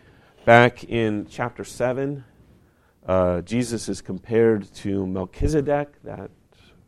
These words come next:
mysterious figure from Genesis, the priest king of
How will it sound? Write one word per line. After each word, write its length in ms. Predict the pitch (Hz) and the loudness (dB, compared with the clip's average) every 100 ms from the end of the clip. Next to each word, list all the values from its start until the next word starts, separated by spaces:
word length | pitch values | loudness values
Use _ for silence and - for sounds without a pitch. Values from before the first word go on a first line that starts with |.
| _ _ _ | _ _ _
mysterious 480 | 104 - 127 120 - | -16 -2 2 2 0
figure 260 | 113 113 | -4 -4
from 200 | 104 98 | -4 -6
Genesis, 640 | 95 113 127 - 120 - - _ _ _ _ _ _ _ _ | -4 -2 -2 -4 -8 -8 -20 _ _ _ _ _ _ _ _
the 80 | 92 | -16
priest 480 | - 127 120 - - | -4 -4 -4 -8 -14
king 380 | - 117 117 | -6 -4 -4
of 440 | 110 101 92 90 | -4 -4 -4 -6